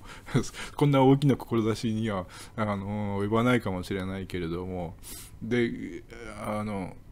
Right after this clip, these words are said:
そういうチャレンジする気持ちがなくなった時が、えー、あの、命が尽きる時かなと思って、えー、ましてね。まあ、それまでは精一杯、や-、やろう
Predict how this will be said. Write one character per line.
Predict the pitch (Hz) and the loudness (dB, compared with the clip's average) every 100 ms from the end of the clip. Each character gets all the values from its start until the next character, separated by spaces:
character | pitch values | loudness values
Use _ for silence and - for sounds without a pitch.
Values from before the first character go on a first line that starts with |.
| 120 | -12
そ | - - - 151 | -10 -12 -6 0
う | 165 | 2
い | |
う | |
チ | 165 165 | 2 0
ャ | 185 | 2
レ | |
ン | 196 | 4
ジ | 147 | 2
す | 120 | 2
る | 120 117 110 - | 2 2 -2 -6
気 | 117 | -4
持 | 120 | -4
ち | 120 127 | 0 2
が | |
な | 131 131 | 2 2
く | 147 | 2
な | 143 | 0
っ | |
た | 147 | -2
時 | 147 165 - 156 | 0 -2 0 0
が、 | 139 135 123 - - - - - - - - - - - - - | 2 2 0 -4 -14 -14 -16 -18 -18 -18 -18 -18 -16 -18 -18 -10
え | 135 123 | -6 -6
ー、 | |
あ | |
の、 | 123 123 | -4 -2
命 | 139 139 131 | 2 4 4
が | 113 | 0
尽 | - | 0
き | 143 | 0
る | 151 | 2
時 | 143 | 0
か | - 110 | 0 -2
な | 120 135 | 0 0
と | 135 107 | -2 -6
思 | 95 | -6
っ | 95 | -8
て、 | - - 82 - - - - | -8 -6 -6 -8 -16 -18 -18
え | 110 90 90 92 95 | -16 -12 -10 -10 -8
ー、 | 113 | -2
ま | 120 | -2
し | - | -2
て | 92 | -6
ね。 | 92 101 113 - - - - - - - | -6 -6 -8 -14 -18 -20 -20 -18 -18 -10
ま | 120 131 | 0 2
あ、 | 123 | 2
そ | 107 | 2
れ | 101 | 0
ま | 107 101 | 2 2
で | |
は | 98 98 | 2 2
精 | - 104 | 0 -2
一 | 131 | 0
杯、 | - 123 - - - 127 117 - - 110 110 113 110 | 0 0 -2 -12 -16 -14 -14 -14 -14 -14 -14 -12 -8
や-、 | 95 - | -8 -8
や | 113 107 | -4 2
ろ | 139 | 4
う | 156 | 4